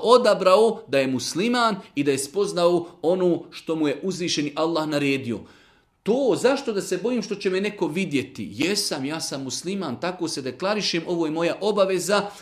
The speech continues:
robujem uzvišenom Allahu, klanjam namaz na vrijeme. Hvala Allahu kada u toj školi ima mogućnost gdje ću klanjati. Tako da mnogi se bore da se izbore za mjesto gdje će klanjati. Idem u školu gdje ima mogućnost da klanjam, ali me je stid da li će me neko vidjeti.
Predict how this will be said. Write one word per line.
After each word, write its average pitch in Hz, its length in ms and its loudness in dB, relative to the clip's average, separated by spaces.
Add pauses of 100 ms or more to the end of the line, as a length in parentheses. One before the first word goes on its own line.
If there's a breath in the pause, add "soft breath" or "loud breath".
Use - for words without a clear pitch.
(100)
robujem 175 440 2
uzvišenom 160 440 -4
Allahu, 185 380 0
klanjam 180 320 -2
namaz 170 320 -2
na 143 60 -4
vrijeme. 185 400 0 (140 loud breath)
Hvala 220 340 6
Allahu 226 360 4
kada 175 160 2
u 160 80 2
toj 247 240 -4
školi 226 360 0
ima 233 160 2
mogućnost 202 560 -2
gdje 220 140 -2
ću 220 220 -4
klanjati. - 520 -4 (280 soft breath)
Tako 175 300 -4
da 143 220 0 (180 loud breath)
mnogi 202 460 4
se 185 240 2
bore 254 440 4
da 165 360 0 (120)
se - 280 -4
izbore 262 500 2
za 180 140 0
mjesto 277 320 -2
gdje 262 160 -6
će 226 120 -4
klanjati. 202 540 -6 (160 loud breath)
Idem 262 300 0
u 190 40 0
školu 269 360 -2
gdje 185 180 -2
ima 349 260 6
mogućnost 277 440 2
da 226 60 4
klanjam, 285 400 2 (200 loud breath)
ali 196 260 0
me 196 100 0
je 180 80 0
stid 262 340 -6
da 226 100 2
li 208 100 -4
će 208 120 -2
me 196 60 -4
neko 190 240 -2
vidjeti. 120 580 -4